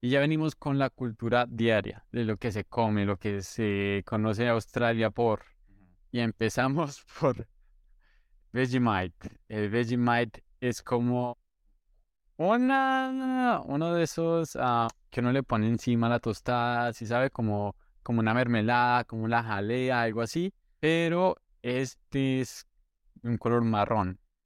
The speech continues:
Speaker 1: y huele horrible, está hecho de extracto de levaduras y especias.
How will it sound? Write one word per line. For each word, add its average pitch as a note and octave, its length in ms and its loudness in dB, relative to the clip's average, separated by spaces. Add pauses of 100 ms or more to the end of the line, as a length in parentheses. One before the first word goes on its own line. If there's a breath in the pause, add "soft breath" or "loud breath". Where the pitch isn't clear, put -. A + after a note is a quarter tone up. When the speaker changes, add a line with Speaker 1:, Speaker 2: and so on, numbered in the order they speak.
(360)
Speaker 1:
y A2+ 80 -4
huele A2+ 480 2 (220)
horrible, G#2+ 600 0 (600)
está A#2+ 200 -2
hecho C#3+ 220 -2
de C#3 120 2
extracto A#2+ 400 -2
de C3+ 60 2
levaduras B2 520 0
y A#2 40 0
especias. G#2 580 -2